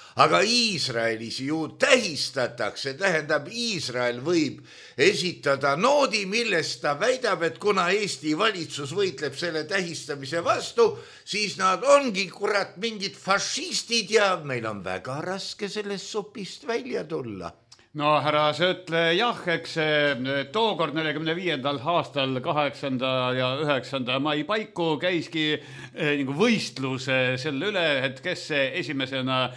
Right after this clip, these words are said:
Speaker 2: eh, sakslastega kapitulatsiooni alla kirjutab, eh, nii et, eh, liitlastel õnnestus sealkiri saada kaheksandal mail,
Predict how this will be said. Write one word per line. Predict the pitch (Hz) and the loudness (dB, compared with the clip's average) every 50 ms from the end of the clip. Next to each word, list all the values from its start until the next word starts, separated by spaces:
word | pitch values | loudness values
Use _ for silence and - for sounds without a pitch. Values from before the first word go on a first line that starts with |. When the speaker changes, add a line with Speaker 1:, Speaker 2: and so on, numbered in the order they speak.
| - 131 127 127 139 | -10 -14 -14 -6 -2
Speaker 2:
eh, | 135 131 127 | -2 -2 0
sakslastega | 160 165 160 - - 139 135 131 131 139 131 127 127 127 | 0 -2 -2 -4 -6 -10 -10 -8 -6 -6 -4 -4 -4 -2
kapitulatsiooni | 127 139 131 120 113 127 127 127 127 127 127 - 160 151 147 131 131 131 127 123 120 113 | -2 -4 -4 -4 -4 -4 -4 -4 -4 -4 -4 -2 -2 -2 0 0 0 0 2 0 0 0
alla | 139 151 147 135 131 131 143 | -2 -2 -2 -2 -2 -4 -4
kirjutab, | - - 226 233 233 214 196 - - 180 175 175 170 156 131 | -2 -4 -2 0 0 -2 -2 -4 -4 -2 0 0 0 0 -2
eh, | 156 151 151 151 | -4 -4 -4 -2
nii | 139 139 139 | -2 0 0
et, | 139 135 127 131 131 | 0 0 -2 -2 -4
eh, | 135 127 127 123 123 127 - - - - - - 135 131 131 | -4 -2 -2 -2 -4 -6 -10 -16 -18 -16 -6 -2 0 0 0
liitlastel | 131 156 165 151 147 - 139 139 127 127 123 143 143 143 | 2 0 0 0 0 -2 -2 -2 -2 -2 -4 -4 -2 -2
õnnestus | 139 139 135 131 131 131 143 135 - - | 0 0 0 -2 -2 -4 -8 -10 -8 -4
sealkiri | - 147 139 127 120 127 131 131 131 127 | -2 -2 -2 -2 -4 -4 -4 -2 -4 -4
saada | 131 147 139 131 131 127 127 131 123 123 131 139 | -2 -2 0 0 0 -2 -2 -2 0 0 0 0
kaheksandal | - 202 196 196 170 - - 170 165 156 139 156 151 151 147 147 143 143 143 139 | 0 2 2 2 0 -2 -4 -4 -4 -4 -2 -2 -2 0 0 0 0 0 0 2
mail, | 139 147 147 143 139 135 123 | 2 2 0 0 0 -2 -2